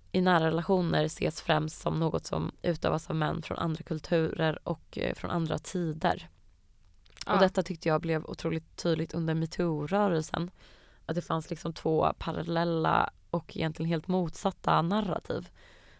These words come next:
Speaker 1: Alltså dels att våldet mot kvinnor är otroligt vanligt och utövas av alla olika typer av män.
Speaker 2: Mm.
Speaker 1: Samtidigt som de typ namngivna männen monsterifierades <laughs> och sågs som otroligt avvikande eller till och med typ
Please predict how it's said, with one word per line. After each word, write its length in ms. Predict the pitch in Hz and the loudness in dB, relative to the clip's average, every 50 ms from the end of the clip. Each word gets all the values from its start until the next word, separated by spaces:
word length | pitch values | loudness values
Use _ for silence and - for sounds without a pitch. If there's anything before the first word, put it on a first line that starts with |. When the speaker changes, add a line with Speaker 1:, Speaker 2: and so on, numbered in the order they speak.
| - | -8
Speaker 1:
Alltså 180 | - 175 175 175 | -2 2 2 4
dels 320 | 170 190 180 185 185 - | 4 6 4 4 4 4
att 80 | 185 165 | 0 2
våldet 280 | 160 165 160 165 160 160 | 2 2 2 2 0 -2
mot 120 | 165 156 | -4 -4
kvinnor 220 | - - 165 156 | -4 -2 -2 -2
är 40 | 160 | -2
otroligt 260 | 160 - - 160 151 | -2 -2 -4 -4 0
vanligt 540 | 156 180 190 185 175 170 165 175 190 - - | 2 2 4 4 4 2 2 0 -2 -2 -4
och 120 | - 170 - | -6 -6 -4
utövas 380 | - 185 - - 160 160 160 - | -2 -4 -2 -2 -2 -4 -2 -4
av 60 | 170 - | -2 0
alla 240 | - 175 165 165 160 | 0 0 2 2 0
olika 160 | 160 160 170 | 0 -2 -4
typer 220 | - - 165 170 | -2 -2 0 0
av 80 | 156 151 | 0 0
män. 380 | 160 165 170 180 190 202 233 269 - - - - - - | 2 2 2 2 2 0 -4 -6 -10 -16 -20 -20 -12 -6
Speaker 2:
Mm. 240 | 220 226 214 208 208 - | -4 -4 -4 -4 -6 -10
Speaker 1:
Samtidigt 460 | - - 190 180 170 151 - 160 160 | 2 4 4 4 6 2 0 -2 0
som 220 | - 180 165 165 160 | 0 0 0 2 2
de 220 | 160 156 147 151 | 2 2 2 0
typ 140 | - 156 165 | -2 -2 0
namngivna 720 | 160 185 190 175 160 156 160 160 190 208 202 196 196 190 | 2 4 4 4 2 0 2 2 2 2 2 2 0 0
männen 640 | 175 160 151 151 151 156 156 151 156 156 160 - - - - | 2 2 0 0 -2 -2 0 0 0 -2 -4 -6 -8 -10 -4
monsterifierades 1700 | - 175 170 175 165 160 - - - 175 170 170 160 - - 156 165 175 190 220 226 214 165 156 151 - - 170 - - - - - - - - - - - - - _ | -2 0 0 0 0 -2 -6 -2 0 2 2 2 0 -4 -6 -4 -2 0 2 4 2 4 2 2 0 0 -2 -4 -4 -6 -8 -8 -10 -14 -20 -20 -20 -20 -20 -20 -8 _
<laughs> 560 | - - - - 254 - - - - - - | -6 -4 -2 -4 -6 -6 -8 -12 -14 -14 -14
och 280 | - - - - 160 - | -14 -4 -2 -2 -2 2
sågs 240 | - 180 170 160 - | 4 4 4 4 2
som 120 | 165 170 | -4 -6
otroligt 520 | 175 - - 196 185 180 156 156 156 160 | -6 -2 2 2 4 4 2 0 -2 0
avvikande 960 | - - 185 170 160 151 151 180 196 208 - - - 156 151 143 - - 170 165 - - | 2 4 6 6 4 4 2 -2 -2 -2 -4 -2 0 0 0 0 -2 -4 -4 -6 -10 -6
eller 140 | - 170 170 | -4 -2 -2
till 120 | 165 - 165 | 0 0 0
och 40 | |
med 100 | 160 160 | 0 0
typ 120 | 160 156 | 0 -2